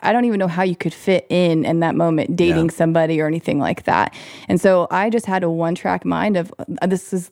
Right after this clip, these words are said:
Speaker 1: like, we're gonna get through P A school,
Speaker 2: Mm.
Speaker 1: and then maybe later on in life, like, maybe something can happen. And so I was very set, and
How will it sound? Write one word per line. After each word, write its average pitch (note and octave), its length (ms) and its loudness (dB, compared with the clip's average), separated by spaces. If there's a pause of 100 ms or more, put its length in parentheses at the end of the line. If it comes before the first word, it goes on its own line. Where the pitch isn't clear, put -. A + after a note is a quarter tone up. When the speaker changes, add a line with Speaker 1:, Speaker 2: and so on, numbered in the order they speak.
(120)
Speaker 1:
like, F3 180 2
we're F#3+ 100 4
gonna A#3 140 2
get F3+ 200 -2
through F3+ 240 0
P A3+ 180 0
A A3 120 2
school, E3 500 0
Speaker 2:
Mm. F#3 220 -6
Speaker 1:
and F3+ 300 2
then G#3 380 4
maybe F#3 340 0
later E3+ 320 2
on E3+ 180 0
in D#3 100 -2
life, D#3 300 -2
like, D#3+ 140 0
maybe E3 260 0
something - 360 -2
can D#3+ 160 0
happen. D#3 480 0
And E3 140 0
so E3 200 2
I F3+ 120 2
was G3 200 0
very F#3 260 0
set, F#3+ 280 0
and E3+ 160 0